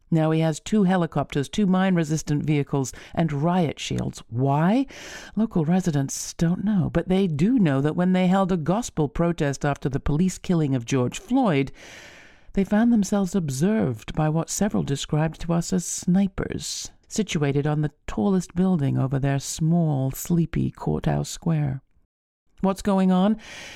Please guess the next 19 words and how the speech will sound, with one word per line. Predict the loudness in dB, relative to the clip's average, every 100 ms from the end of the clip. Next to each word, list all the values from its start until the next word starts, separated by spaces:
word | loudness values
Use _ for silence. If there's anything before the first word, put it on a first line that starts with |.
| -20 -12
Sheriff | 0 2 4 2
Green | 2 2 4 4 2
wouldn't | 2 2 2 2
talk | -2 -2
to | -2 -2
us, | -4 -2
but | 0
others | 0 0 -2 -2
did, | -2 2
and | 2 4
they're | 4
worried. | 4 4 2 2 -2 -4
If | -4
the | -2
congressional | 0 2 4 2 0 0 2
hearings | 4 4 2 0
have | -2 -2 -2
taught | -2 -2 -2
us | -2 -2